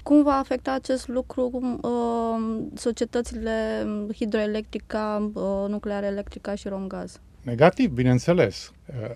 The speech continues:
Speaker 2: În primul rând, nucleară electrică are nevoie de, de surse considerabile pentru unitățile viitoare,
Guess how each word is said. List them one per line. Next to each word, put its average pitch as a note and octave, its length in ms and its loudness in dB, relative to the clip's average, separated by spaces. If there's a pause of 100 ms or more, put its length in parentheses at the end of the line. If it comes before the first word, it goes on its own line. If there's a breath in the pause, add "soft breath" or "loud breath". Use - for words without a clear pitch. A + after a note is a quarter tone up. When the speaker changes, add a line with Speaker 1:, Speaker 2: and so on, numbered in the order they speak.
Speaker 2:
În B2+ 120 0
primul D3+ 280 6
rând, C#3+ 240 6
nucleară C3 540 6
electrică B2+ 540 2
are C#3+ 240 6
nevoie B2+ 500 6
de, A2 400 0
de A2+ 160 -4
surse C3+ 440 -2
considerabile C#3 960 2
pentru A#2 380 0
unitățile A2+ 640 0
viitoare, A2 640 0